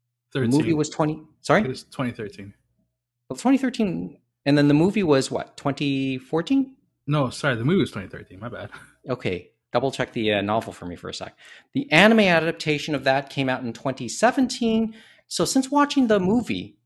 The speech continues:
Speaker 1: during the J F F Plus, I've watched the anime. Earlier this week, I finished the novel,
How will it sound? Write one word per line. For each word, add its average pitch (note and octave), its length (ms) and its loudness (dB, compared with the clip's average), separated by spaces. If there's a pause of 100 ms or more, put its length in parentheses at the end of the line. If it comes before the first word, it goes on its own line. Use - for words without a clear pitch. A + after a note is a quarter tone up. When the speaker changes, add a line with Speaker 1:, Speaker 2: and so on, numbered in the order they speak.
(220)
Speaker 1:
during C#3+ 200 2
the C#3 80 2
J D3 160 2
F C3+ 140 0
F - 160 -4
Plus, - 540 -2 (540)
I've F#2+ 160 -4
watched G2+ 340 -2
the D#3 120 4
anime. G3+ 440 2 (520)
Earlier C3+ 320 0
this D3+ 280 -4
week, A#3+ 300 -6 (260)
I D3+ 80 -2
finished F3+ 720 -6 (160)
the F3 100 -4
novel, B3+ 500 -4